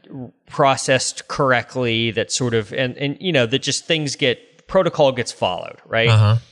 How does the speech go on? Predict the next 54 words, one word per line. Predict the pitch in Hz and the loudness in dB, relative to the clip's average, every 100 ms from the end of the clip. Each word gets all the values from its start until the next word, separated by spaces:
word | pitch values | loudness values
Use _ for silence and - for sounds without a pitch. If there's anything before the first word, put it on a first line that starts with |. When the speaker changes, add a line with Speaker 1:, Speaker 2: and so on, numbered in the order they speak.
| _ _ _ _ _ _ _ | _ _ _ _ _ _ _
Speaker 1:
That's | 190 233 180 | 0 2 0
my | 147 | -2
thought. | - 120 98 - | 0 -2 -2 -2
I | 147 | -2
mean, | 165 | 2
your | 185 | 2
office | 233 254 196 185 | 2 2 0 0
isn't | 156 123 113 | -2 -4 -4
doing | 127 120 135 143 | -2 0 2 2
anything. | 151 131 156 151 160 156 _ - | 0 -2 -2 -2 -4 -10 _ -2
Speaker 2:
Right. | 117 95 - | 0 -2 -4
Speaker 1:
So, | - 151 135 - _ | 0 2 2 -4 _
you | 202 208 | -4 0
know, | 123 120 | 0 -2
I | 147 | -2
mean, | 160 165 | -2 0
if | 165 - | -2 0
you're, | 180 180 175 175 151 _ _ _ _ _ - | 0 2 2 0 -2 _ _ _ _ _ -4
i-, | 156 175 170 | -2 0 0
i-, | 175 | 2
let's | 165 160 | 2 2
say | 185 | -2
you | 170 143 | -2 -2
get | 151 139 | -2 0
that | 131 120 113 98 _ _ _ | 0 0 0 -4 _ _ _
and | 139 131 | -8 -4
you | 123 | -4
do, | 123 | -4
he | 131 127 135 | -4 -2 -2
does | 117 127 123 | -2 -4 -4
it | - | -10
for | 113 | -12
four | - 113 107 | -8 -6 -2
days. | 95 90 98 | -2 -2 -6
I | - | -6
mean, | 202 | -2
that's | 302 311 | 0 0
seven | - 214 170 | 0 2 2
hundred | 147 101 | 0 0
bucks. | - 175 101 110 151 | 2 2 0 -4 -4
That's | - | 2
seven | 202 165 | 4 6
hundred | |
Speaker 2:
Mm-hmm. | 120 | 6
Speaker 1:
bucks | 175 - | 4 2
you | 151 | -2
get | 143 | -2
not, | 131 123 _ | -4 -8 _
for | 135 | -2
not | 123 113 95 | -2 -4 -6
doing | 113 143 123 | -2 0 -2
anything. | 101 98 98 | -4 -6 -6
Like, | 110 101 | -4 -4
that's | 120 120 - | -2 -2 -4